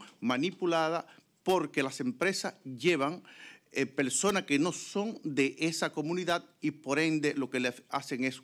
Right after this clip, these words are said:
como un festejo de cumpleaños, a celebrar, a aceptar las cosas y las violaciones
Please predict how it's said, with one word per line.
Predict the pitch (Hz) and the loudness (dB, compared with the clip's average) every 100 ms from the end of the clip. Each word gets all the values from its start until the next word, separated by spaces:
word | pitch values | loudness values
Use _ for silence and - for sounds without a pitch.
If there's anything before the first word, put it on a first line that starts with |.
| - | -10
como | 120 | -4
un | 135 | -2
festejo | 139 123 - 127 | -2 -6 -4 -2
de | 113 | -4
cumpleaños, | - 104 101 98 107 95 95 - - - | -4 -6 -4 -2 -2 -4 -10 -16 -14 -6
a | 110 | -4
celebrar, | - 113 117 139 147 - | -2 -2 0 0 -2 0
a | 127 120 110 - | 2 2 0 -4
aceptar | - 139 135 - 165 | -8 -6 -6 -2 0
las | 165 139 131 | 0 0 -2
cosas | - 185 185 | -4 -2 -2
y | 143 | -2
las | 127 | -2
violaciones | 131 117 - 185 190 | -2 -4 -2 -2 -4